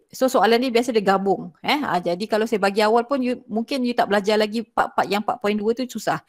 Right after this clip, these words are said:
Okey. So now, ki-, basically kita tahu, uh, bila kita draw Lewis structure, atoms must obey octet rule. Okey, but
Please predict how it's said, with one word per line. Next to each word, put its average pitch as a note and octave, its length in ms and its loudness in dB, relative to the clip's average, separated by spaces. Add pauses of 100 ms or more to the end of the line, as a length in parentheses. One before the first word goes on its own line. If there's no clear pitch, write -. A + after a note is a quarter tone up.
(260)
Okey. G#3 320 2 (240)
So D#4+ 160 2
now, D4 320 4
ki-, - 160 -14 (320)
basically D#4 480 -2
kita D4 240 -2
tahu, D#4 240 4 (240)
uh, G3+ 480 4
bila B3 240 -4
kita C#4+ 240 -2
draw C4 240 2
Lewis B3 240 -2
structure, G3+ 320 -2 (160)
atoms D#4+ 480 -2
must A#3+ 240 0
obey G#3+ 400 0
octet - 320 -2
rule. F#3 240 -2 (640)
Okey, F3 320 -2 (160)
but D#4 320 4